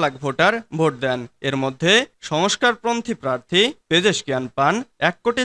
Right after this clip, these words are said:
চার লাখ ভোট। অন্যদিকে সাবেক প্রধান পরমাণু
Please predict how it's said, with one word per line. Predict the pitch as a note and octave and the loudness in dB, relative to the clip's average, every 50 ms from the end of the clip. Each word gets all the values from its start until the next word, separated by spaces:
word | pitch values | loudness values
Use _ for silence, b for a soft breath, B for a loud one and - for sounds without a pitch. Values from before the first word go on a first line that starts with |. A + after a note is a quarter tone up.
| - - | -4 0
চার | - F3 E3+ D3+ C3 A#2+ | 0 0 2 2 -2 -2
লাখ | A#2 B2 - - C3 D3 | -6 -6 -8 -12 -10 -6
ভোট। | C#3 C3+ C3+ C3 - _ - - | -4 -2 -2 -4 -6 _ -4 -4
অন্যদিকে | C#3 C3+ B2+ A#2+ C3 - - E3+ G3+ A#3+ C#4 _ _ - - | -2 -2 -2 -6 -8 -2 2 2 2 2 0 _ _ -16 -12
সাবেক | - E3 D#3 E3 E3+ A#3 A#3+ A#3 _ - | -4 -2 -2 2 2 2 2 2 _ -4
প্রধান | G3 G#3 G#3 A3+ B3 A#3+ A#3 - | -4 -2 0 0 -2 -2 -2 -2
পরমাণু | G#3 G#3 G#3+ G#3+ G#3+ G3 | 0 0 2 2 2 0